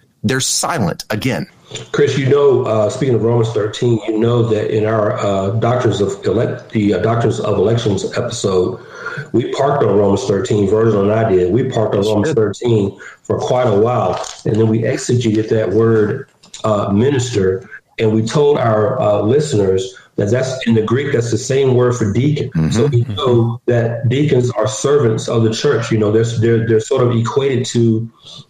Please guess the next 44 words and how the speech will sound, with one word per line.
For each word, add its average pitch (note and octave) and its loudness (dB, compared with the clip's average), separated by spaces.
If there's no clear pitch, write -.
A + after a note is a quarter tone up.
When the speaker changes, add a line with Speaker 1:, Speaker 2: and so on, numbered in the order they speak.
Speaker 2:
the, A2 2
uh, G#2 0
Levites A#2 0
in G#2+ 2
that, A2 0
in A2+ 2
that B2+ -2
role. A#2 2
That A2+ 0
they, C#3 0
they C#3+ 2
serve D3 0
the B2 2
church. B2 0
They B2 2
serve B2+ 0
the A#2+ 2
body. B2+ 0
That's, A#2+ 0
that's - -4
Speaker 1:
That's C3 0
right. A#2+ -2
Speaker 2:
what A#2+ 4
they D3+ 2
do. D3+ 4
So G#2+ -2
when A2 0
you A2 2
look D#3 2
at A2 0
Romans B2 2
thirteen A2 0
four, A2 2
"For A#2 2
it C#3+ 2
is A#2+ 0
a A2 4
minister." G#2+ 2
It, B2+ 0
the A2 2
government D#3 2
is A2+ 2
a G#2+ 2
deacon. G#2 -2